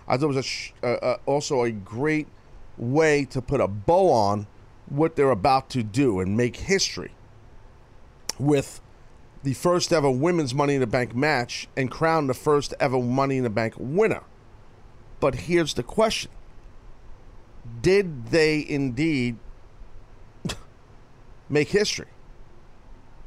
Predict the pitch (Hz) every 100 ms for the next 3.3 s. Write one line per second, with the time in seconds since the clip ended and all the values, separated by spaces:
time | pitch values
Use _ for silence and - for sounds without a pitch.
0 | - 123 104 101 - - - - - -
1 | 151 139 143 - - 175 170 131 - 185
2 | 170 - 135 123 131 147 165 156 165 151
3 | 208 226